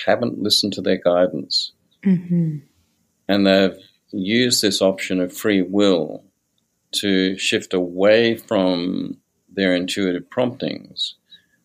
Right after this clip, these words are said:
Speaker 1: and follow a path in life that's led them to ill health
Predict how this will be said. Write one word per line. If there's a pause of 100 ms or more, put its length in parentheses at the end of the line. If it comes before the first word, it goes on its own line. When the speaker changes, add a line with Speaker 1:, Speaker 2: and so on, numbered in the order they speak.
(120)
Speaker 1:
and (160)
follow (840)
a
path
in
life
that's
led
them (420)
to
ill
health